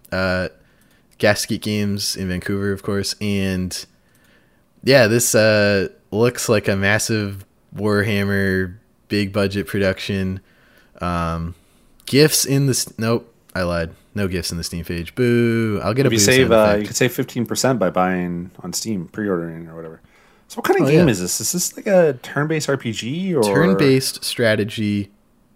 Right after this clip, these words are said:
Speaker 1: game by the Steam
Speaker 2: Mm.
Speaker 1: tags.
Speaker 2: Mm.
Speaker 1: Uh, I'm not seeing gameplay screenshots, but in the trailer, um, nope, the trailer's all
Speaker 2: No, the
Speaker 1: C G I
Speaker 2: trailer's,
Speaker 1: too.
Speaker 2: yeah, the trailer's just C G I, so.
Speaker 1: Interesting. This is
Speaker 2: So
Speaker 1: a, uh, when you search on Steam for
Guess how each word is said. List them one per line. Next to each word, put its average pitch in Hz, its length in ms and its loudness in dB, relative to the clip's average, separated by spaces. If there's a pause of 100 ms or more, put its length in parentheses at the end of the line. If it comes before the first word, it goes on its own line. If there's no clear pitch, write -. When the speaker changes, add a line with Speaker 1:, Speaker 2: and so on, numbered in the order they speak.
Speaker 1:
game 87 440 -4 (280)
by 87 140 -2
the 90 80 -2
Steam 87 240 -2
Speaker 2:
Mm. 85 100 -6
Speaker 1:
tags. - 280 -10 (320)
Speaker 2:
Mm. 80 480 -12 (200)
Speaker 1:
Uh, 104 300 2
I'm 113 100 0
not 156 180 4
seeing 165 580 2
gameplay 117 500 -2
screenshots, 147 580 0
but 107 160 0
in 107 140 -2
the 98 80 2
trailer, 170 640 0 (240)
um, 92 840 -6
nope, 107 220 -4
the - 80 -16
trailer's 95 640 -4
all 90 100 -8
Speaker 2:
No, 107 200 4
the - 20 2
Speaker 1:
C - 60 0
G 110 60 4
I - 20 6
Speaker 2:
trailer's, 120 260 4
Speaker 1:
too. 104 60 -6
Speaker 2:
yeah, 101 180 6
the 98 100 -4
trailer's 101 280 -2
just 107 160 -8
C 101 140 -10
G 92 180 -10
I, 95 180 -6
so. 87 360 -6 (280)
Speaker 1:
Interesting. 90 420 -6 (200)
This 139 180 2
is 220 80 0
Speaker 2:
So - 100 8
Speaker 1:
a, 160 120 8
uh, 117 240 6 (240)
when 135 180 0
you 139 80 2
search 196 340 4
on 120 220 0
Steam 113 480 -2
for 98 560 -4